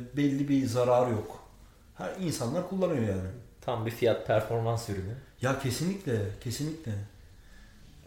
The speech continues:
Speaker 2: Acaba geçmişi ne kadar geriye dayanıyor kreatinin supplement olarak?
Speaker 1: Ee, geçmişi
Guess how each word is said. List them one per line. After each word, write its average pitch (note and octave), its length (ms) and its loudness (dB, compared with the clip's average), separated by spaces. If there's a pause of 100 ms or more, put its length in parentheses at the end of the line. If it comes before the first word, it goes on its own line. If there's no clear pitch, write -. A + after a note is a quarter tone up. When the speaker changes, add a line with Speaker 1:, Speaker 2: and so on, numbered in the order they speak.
Speaker 2:
Acaba F#3+ 260 6
geçmişi E3+ 800 2 (140)
ne F3 160 2
kadar C#3+ 220 6
geriye F2+ 400 0
dayanıyor F2 420 0
kreatinin G2 520 -6 (140)
supplement - 600 -6
olarak? F#2+ 280 -6 (480)
Speaker 1:
Ee, C3 40 0 (480)
geçmişi A3+ 640 -2